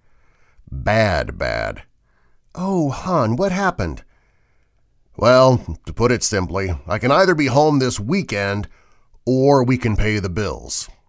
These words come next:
And even making it home's a little sketchy." "Why? What happened?"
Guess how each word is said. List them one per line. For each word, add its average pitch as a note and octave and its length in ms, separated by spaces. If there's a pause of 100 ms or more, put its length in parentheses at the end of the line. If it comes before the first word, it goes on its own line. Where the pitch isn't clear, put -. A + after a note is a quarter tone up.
(200)
And G2 260
even A2 300
making B2 340
it G#2 80
home's B2+ 400
a - 60
little F2+ 220
sketchy." - 640 (800)
"Why? A3 340
What F3+ 180
happened?" G#3 520